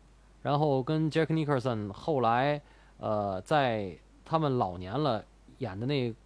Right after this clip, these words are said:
那部就是《尽善尽美》啊，那里边儿，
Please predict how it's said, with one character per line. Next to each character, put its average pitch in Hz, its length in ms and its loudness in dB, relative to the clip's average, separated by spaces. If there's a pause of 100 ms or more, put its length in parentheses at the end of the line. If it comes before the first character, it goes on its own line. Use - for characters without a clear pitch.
那 135 240 -2
部 123 320 -2
就 120 180 -4
是 98 720 -6
《尽 160 140 4
善 143 200 2
尽 147 140 0
美》 95 120 -4 (200)
啊， 95 220 -10 (400)
那 131 100 -4
里 90 140 -6
边 92 120 -8
儿， 98 120 -12